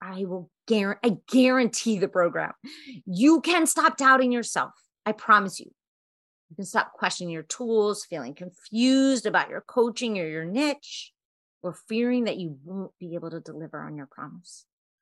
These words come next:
Look, guys, the last round for twenty twenty-two,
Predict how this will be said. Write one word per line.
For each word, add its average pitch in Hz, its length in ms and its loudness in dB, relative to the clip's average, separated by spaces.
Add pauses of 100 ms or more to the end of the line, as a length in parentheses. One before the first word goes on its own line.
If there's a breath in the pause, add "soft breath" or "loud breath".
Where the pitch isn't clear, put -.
(260)
Look, 214 220 0
guys, 175 400 0 (480)
the 190 100 0
last 208 680 4
round 208 460 2
for 202 160 -6
twenty 170 340 -6
twenty-two, 220 720 -6